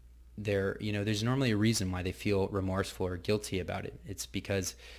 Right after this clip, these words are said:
they feel like something's wrong about it. So write down, why is your use of pornography bad? Why do you think it's wrong? Is it ethically that you're concerned about how pornography preys on young women, um, and exploits their bodies?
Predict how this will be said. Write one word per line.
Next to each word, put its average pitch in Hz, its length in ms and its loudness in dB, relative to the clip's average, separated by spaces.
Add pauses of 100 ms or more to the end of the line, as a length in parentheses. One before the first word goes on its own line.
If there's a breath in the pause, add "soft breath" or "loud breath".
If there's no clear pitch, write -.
(200 loud breath)
they 95 100 2
feel 101 220 2
like 98 140 4
something's 98 380 0
wrong 101 240 2
about 87 200 -2
it. 101 80 -4
So - 140 0
write 107 220 4
down, 104 280 -2
why 101 360 0
is 107 440 0
your 92 180 -4
use 92 220 -2
of - 60 -8
pornography 92 400 -6
bad? 92 300 0
Why 98 200 2
do 101 80 -2
you 98 120 0
think 98 240 -4
it's - 220 -6
wrong? 101 300 -2 (540 loud breath)
Is 104 180 -4
it 98 120 0
ethically 117 600 0
that 92 380 0 (200)
you're 92 240 -4
concerned 92 460 -4
about 92 260 -6
how 90 480 -4 (260)
pornography 92 540 -4
preys 92 460 -4
on 92 160 -4
young 90 220 -6
women, 107 400 0 (440 loud breath)
um, 90 260 -2
and 90 100 -4
exploits - 460 -2
their 104 80 -6
bodies? 92 600 0